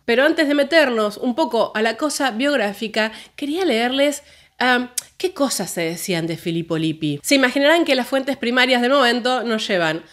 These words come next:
a Cristoforo Landino, a quien vamos a volver más adelante y vamos a citar ahora, y también a Vasari. Vasari, eh, recuperando toda la idea de la vida escandalosa de Filippo Lippi, que créanme que da para mucho, ¿eh?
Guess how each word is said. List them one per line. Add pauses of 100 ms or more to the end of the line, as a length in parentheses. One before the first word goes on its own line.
(160)
a
Cristoforo
Landino,
a
quien
vamos
a
volver
más
adelante
y
vamos
a
citar
ahora,
y
también
a
Vasari. (320)
Vasari, (320)
eh, (340)
recuperando
toda
la
idea
de
la
vida
escandalosa
de
Filippo
Lippi,
que
créanme
que
da
para
mucho,
¿eh?